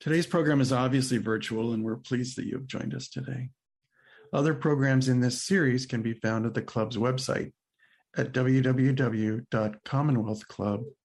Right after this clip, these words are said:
dot org. As you will hear from my U C S F colleagues today, we're at a critical time for youth mental health.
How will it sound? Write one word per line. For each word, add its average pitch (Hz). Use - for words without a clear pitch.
dot 135
org. 104
As 131
you 156
will 160
hear 156
from 143
my 131
U 131
C 135
S 131
F 127
colleagues 135
today, 101
we're 143
at 139
a 139
critical 156
time 135
for 117
youth 123
mental 110
health. 107